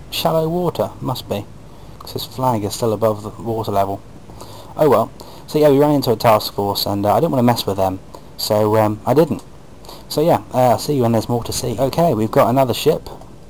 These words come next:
on the same, well, pretty much the same course as the last one, I think.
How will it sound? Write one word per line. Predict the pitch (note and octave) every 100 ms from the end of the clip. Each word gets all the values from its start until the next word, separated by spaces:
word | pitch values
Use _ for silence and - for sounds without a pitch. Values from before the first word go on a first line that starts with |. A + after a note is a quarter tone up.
| -
on | A2+ A2 G#2
the | G2+
same, | - B2 B2 A2+ A2 G#2+ - - -
well, | G#2 F2+ - - - - - - - - - -
pretty | - C3
much | G2+
the | G#2
same | A2+ G#2+
course | G2 G#2+ G#2 - - - - - - - -
as | G#2+
the | G#2
last | G#2 G#2 -
one, | G#2+
I | G#2
think. | B2 D3+ -